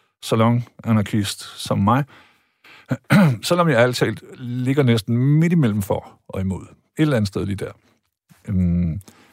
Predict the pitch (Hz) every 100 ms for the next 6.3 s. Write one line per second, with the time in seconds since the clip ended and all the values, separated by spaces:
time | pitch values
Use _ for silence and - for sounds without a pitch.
0 | _ _ _ _ _ _ 98 139 151 135
1 | 110 127 143 143 135 139 - 123 110 -
2 | _ - - - 113 - 92 80 104 95
3 | - - 131 135 107 92 82 170 - 160
4 | 175 - 135 160 165 - - 117 - -
5 | 117 113 110 - _ _ 151 180 196 -
6 | 131 -